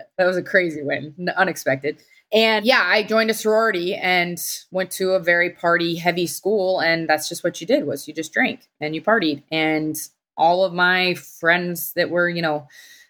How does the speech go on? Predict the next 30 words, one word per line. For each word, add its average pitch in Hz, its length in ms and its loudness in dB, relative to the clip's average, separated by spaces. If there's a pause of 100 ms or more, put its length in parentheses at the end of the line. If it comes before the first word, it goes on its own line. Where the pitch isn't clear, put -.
(100)
newly 180 320 0
in 170 120 -2
sororities, 170 540 0
we 165 100 2
all 160 120 2
just 175 220 -2
partied 170 260 2
a 175 80 2
lot 175 320 2
and 139 160 -2
blacked 165 280 2
out 175 180 4
a 165 60 0
lot 170 320 2
and 151 140 -2
got 160 180 2
too 170 160 -4
drunk. 156 500 -4
And 147 340 -2 (800)
I 180 40 -8
kinda 285 480 2
remember 339 640 2
being 277 300 2
like, 269 220 0
"Man, 196 300 -2
I 175 60 4
really 175 400 -2
can't 175 400 -6
control 156 480 -2
this." 190 540 -2